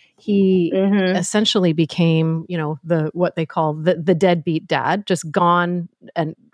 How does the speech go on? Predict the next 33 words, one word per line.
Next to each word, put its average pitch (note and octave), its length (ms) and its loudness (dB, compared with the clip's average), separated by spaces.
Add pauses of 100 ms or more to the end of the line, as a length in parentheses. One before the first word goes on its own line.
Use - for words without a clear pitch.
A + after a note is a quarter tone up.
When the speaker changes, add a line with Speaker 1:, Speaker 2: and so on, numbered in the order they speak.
Speaker 1:
absent E3 420 -2
and D#3+ 240 -4
not D#3 300 2
really D#3 320 -6 (160)
participating E3 520 -6
whatsoever. G3+ 640 0 (640)
And F3 180 -8
so E3+ 180 -4
in, F#3+ 240 -4
in G3+ 200 -2
a G#3+ 40 0
nutshell, G3 720 -2
what E3 180 -2
happens D#3 520 -8
there F3+ 340 0
is, D3+ 480 -4
and D3+ 140 -8
what D3+ 120 -8
happened D3 360 -6
for D#3 120 -10
you D#3 260 -4
was, D3 340 -4 (400)
it D#3 180 -2
made F3+ 280 2
you G3+ 180 4
feel, D#3+ 800 -2 (220)
just - 260 -4
on F3 120 0
your F3+ 120 0
dad's F3+ 420 0
side E3 400 -10
there, D#3 480 -4
um, D#3 560 -2